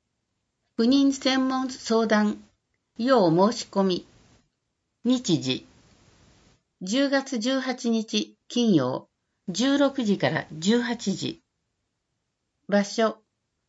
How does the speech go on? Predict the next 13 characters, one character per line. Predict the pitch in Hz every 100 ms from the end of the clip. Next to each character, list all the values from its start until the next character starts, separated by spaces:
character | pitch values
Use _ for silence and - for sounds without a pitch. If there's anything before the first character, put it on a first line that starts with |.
| _
県 | - 262 202 -
周 | - 262 269
南 | 269 269 262
健 | 269 262
康 | 254 254
福 | 247 -
祉 | 247
セ | - - 233
ン | 156
タ | 143
ー。 | 147 - _ _ _ _ _ _ _ _ _ _ _
対 | - 254 247
象、 | - 220 202 -